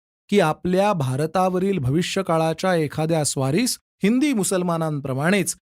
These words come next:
हिंदूंचीही सक्रिय सहानुभूती मिळावी, तर अमीर आपला तो उद्देश विफल होणारा आहे. तो हेतू अत्यंत दुष्ट असून हिंदू हितास अत्यंत घातक असल्याने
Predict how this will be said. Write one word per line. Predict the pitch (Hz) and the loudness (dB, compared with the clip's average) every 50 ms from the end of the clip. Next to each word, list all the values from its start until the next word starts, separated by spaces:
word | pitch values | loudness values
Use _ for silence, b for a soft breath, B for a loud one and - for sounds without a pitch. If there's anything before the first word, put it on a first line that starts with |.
| _ _ - | _ _ 2
हिंदूंचीही | 185 202 220 247 294 311 294 254 - 196 170 147 190 247 233 | 2 4 4 2 0 0 -2 -4 -2 -2 -2 -2 -2 -2 -2
सक्रिय | - - 139 - 175 226 247 254 220 | -4 -4 -4 -6 -6 -4 -2 -2 -2
सहानुभूती | - - 147 143 165 180 175 147 151 143 147 131 | 0 0 0 0 0 0 0 -2 -2 -2 -2 -2
मिळावी, | 120 117 120 131 147 151 165 214 233 226 - _ _ - | -2 -2 -2 -2 0 2 2 2 2 0 -4 _ _ 0
तर | 175 175 185 180 - | 0 0 0 -2 -4
अमीर | 139 151 165 196 247 294 285 - - - | -2 0 2 2 2 0 -2 -4 -6 -6
आपला | 156 156 - 170 170 170 | -6 -4 -2 -2 -2 -2
तो | 165 - - 190 | -2 -2 -2 0
उद्देश | 226 254 233 190 151 135 123 120 139 139 131 - - - 226 214 | 0 2 2 0 -2 -4 -4 -4 -4 -4 -4 -4 -6 -8 -8 -6
विफल | 139 127 135 135 - 175 190 208 | -6 -6 -6 -4 -2 -2 -2 0
होणारा | 214 180 135 123 127 123 120 117 127 127 | -2 -2 -4 -4 -4 -6 -6 -6 -6 -6
आहे. | 117 104 90 135 139 120 104 - _ _ _ _ _ _ _ _ _ _ _ b b b b b - | -8 -8 -8 -8 -8 -8 -10 -14 _ _ _ _ _ _ _ _ _ _ _ b b b b b 0
तो | 247 254 208 | 2 4 4
हेतू | 160 175 175 175 175 277 294 | 4 2 2 2 2 2 2
अत्यंत | 196 - - - - 247 247 247 208 165 | 2 0 0 -2 -2 0 0 0 0 -2
दुष्ट | 143 135 208 226 - - - | 0 0 -2 -2 -2 -2 0
असून | 262 214 160 - - 214 240 254 | 0 0 0 0 -2 -2 -2 -2
हिंदू | 226 147 131 139 151 165 185 240 208 | -4 -4 -4 -4 -4 -4 -2 -4 -4
हितास | 147 143 135 - 190 220 214 - - - - | -4 -6 -6 -4 -4 -2 -4 -4 -8 -10 -12
अत्यंत | 147 - _ - 254 247 240 - | -14 -12 _ -8 -6 -6 -4 -4
घातक | 147 123 104 98 120 131 - 262 262 - - - | -6 -6 -6 -8 -8 -4 -2 -2 -4 -4 -6 -8
असल्याने | 139 - - 160 156 151 143 143 143 127 | -6 -4 -2 0 0 0 2 2 0 0